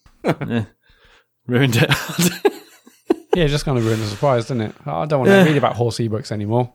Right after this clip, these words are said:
Speaker 2: Now I know.
Speaker 1: No.
Speaker 2: Now I know what it's about.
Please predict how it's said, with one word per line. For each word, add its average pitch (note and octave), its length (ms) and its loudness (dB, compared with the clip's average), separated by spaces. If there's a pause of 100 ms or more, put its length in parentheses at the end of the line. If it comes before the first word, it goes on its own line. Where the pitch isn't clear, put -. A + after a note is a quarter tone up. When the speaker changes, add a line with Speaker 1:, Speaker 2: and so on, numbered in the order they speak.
Speaker 2:
Now A2 220 0
I A2 40 0
know. G#2 220 2
Speaker 1:
No. D3 200 -2 (640)
Speaker 2:
Now A2+ 100 0
I - 20 0
know A2 140 0
what G#2+ 160 0
it's - 140 -4
about. A2 340 0